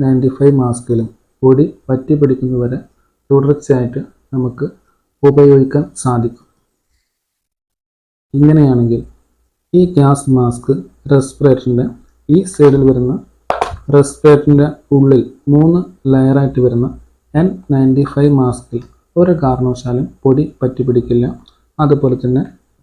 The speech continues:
ഈ ഗ്യാസ് മാസ്ക് റെസ്പിറേറ്ററിൻ്റെ ഈ സൈഡിൽ വരുന്ന റെസ്പിറേറ്ററിൻ്റെ ഉള്ളിൽ മൂന്ന് ലെയറായിട്ട് കാണുന്ന എൻ നയൻറ്റി ഫൈവ് മാസ്കിലും പൊടി പറ്റി പിടിക്കുന്ന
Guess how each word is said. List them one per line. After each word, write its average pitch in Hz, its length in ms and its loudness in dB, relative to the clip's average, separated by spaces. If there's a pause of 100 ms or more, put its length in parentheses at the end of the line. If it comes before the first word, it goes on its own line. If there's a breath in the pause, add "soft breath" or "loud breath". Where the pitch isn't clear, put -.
ഈ 180 100 2 (140)
ഗ്യാസ് 147 380 2
മാസ്ക് 127 360 -4 (300)
റെസ്പിറേറ്ററിൻ്റെ 131 680 -2 (420)
ഈ 156 100 2 (160)
സൈഡിൽ 143 340 2
വരുന്ന 131 240 0 (1120)
റെസ്പിറേറ്ററിൻ്റെ 143 640 2 (160)
ഉള്ളിൽ 131 260 2 (420)
മൂന്ന് 170 280 4 (280)
ലെയറായിട്ട് 139 500 0
കാണുന്ന 127 320 -2 (800)
എൻ 147 140 0 (520)
നയൻറ്റി 135 460 2
ഫൈവ് 151 220 0 (100)
മാസ്കിലും 131 460 -4 (300)
പൊടി 143 240 4 (160)
പറ്റി 131 280 -4
പിടിക്കുന്ന 127 400 -2